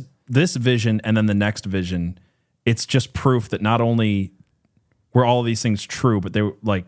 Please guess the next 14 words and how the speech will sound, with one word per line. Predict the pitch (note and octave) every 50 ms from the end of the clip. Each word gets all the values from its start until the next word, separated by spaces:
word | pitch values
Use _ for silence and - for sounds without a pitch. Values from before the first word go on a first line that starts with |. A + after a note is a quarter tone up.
| _ _ A#2
Daniel | G#2+ A#2 A2+ A#2+ A#2+ A2 G#2
knew | G#2+ G#2 A2 A#2 A2+
about | G#2 G2 G2+ G2+ G2+
these | - G#2 F#2+ -
kingdoms | - - - A2 G#2 G2 F#2 E2
before | - G2 - - - A#2+ G#2+ G#2+
they | G2+ G2
arose. | F2+ E2 G2+ G2+ F2+ - -
'Cause | - - A2
you | A#2
gotta | C3+ B2+ C3
realize | C#3+ B2 G#2+ F#2+
right | F#2+ A2 B2 C#3 C3 B2
now, | B2+ D#3 C#3 A2+ G2+ F#2